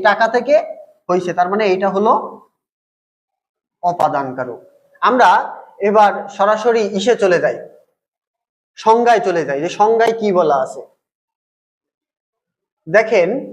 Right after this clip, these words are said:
এখানে গৃহীত শব্দটা আছে, এই যে গৃহীত শব্দের অর্থ কি?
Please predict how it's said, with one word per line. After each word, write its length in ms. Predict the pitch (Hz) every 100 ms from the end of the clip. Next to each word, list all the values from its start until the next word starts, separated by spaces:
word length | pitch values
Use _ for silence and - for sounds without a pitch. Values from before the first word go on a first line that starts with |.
| - _
এখানে 260 | 185 214 247
গৃহীত 460 | 170 208 214 247 214
শব্দটা 440 | 247 202 196 196 165
আছে, 180 | 143 151
এই 100 | 139
যে 120 | 131 - _ _ _ _ _ _ _ _ _ _ _
গৃহীত 320 | 151 220 262 254
শব্দের 300 | 254 220 240
অর্থ 200 | 226 -
কি? 200 | - 165